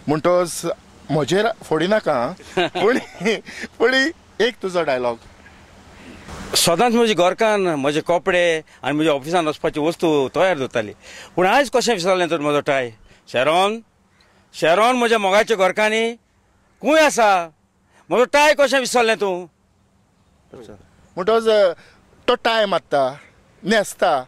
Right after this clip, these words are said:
Speaker 1: पूण शॉर्ट पॅन्ट घालून आसता। <laughs> होय, अ, हातूंतल्यान, ह्या तियात्रांतल्यान जायतें बरेपण आसा। अ, तें म्हटल्यार कॉमेडी, अ, हे विनोद घडोवन हाडूंक नात, अ, चालत्या जिवितांतल्यान ते विनोद घडटात आनी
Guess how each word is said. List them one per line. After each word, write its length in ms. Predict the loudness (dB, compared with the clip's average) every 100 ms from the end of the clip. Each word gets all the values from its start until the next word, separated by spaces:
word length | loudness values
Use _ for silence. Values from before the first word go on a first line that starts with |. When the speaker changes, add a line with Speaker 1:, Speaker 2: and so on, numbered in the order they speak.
| _ _ _
Speaker 1:
पूण 100 | -8 -8
शॉर्ट 360 | -2 -2 -2 -4
पॅन्ट 200 | -4 0
घालून 280 | -2 -2 -6
आसता। 320 | -8 -6 -6 -6 -10 -16 -4
<laughs> 60 | -4 0 -4 0 -2 -2 -6 -6 _ -8 -6 -12 -12 -16 -4 -4 -4 -10 -6
होय, 160 | -2 -2 -4 -6
अ, 300 | -2 -2 -2 -4
हातूंतल्यान, 600 | -4 -4 -2 0 0 0
ह्या 160 | -2
तियात्रांतल्यान 800 | -2 0 0 -2 -2 -2 -2 -2
जायतें 420 | -2 -2 0 -2 0
बरेपण 360 | 0 0 -2
आसा। 260 | -2 -2 -4 -6 -6 0
अ, 180 | 0 0
तें 80 | -2
म्हटल्यार 400 | -2 0 0 0 -2 _ _ _ -20 _ _
कॉमेडी, 540 | 0 2 2 0 -2 -4 _ -6
अ, 40 | -6
हे 260 | 2 2
विनोद 500 | 2 2 4 2 2 0 -2 _ _ _ -20 _ -10
घडोवन 400 | 0 4 4 4
हाडूंक 320 | 2 2 -2
नात, 180 | -2 -2 _ _ _
अ, 60 | -8 -6 -2
चालत्या 320 | 0 0 -2
जिवितांतल्यान 560 | -2 0 0 2 0
ते 120 | 0 -2
विनोद 280 | 2 0
घडटात 440 | 2 -2 2 0 0
आनी 180 | -4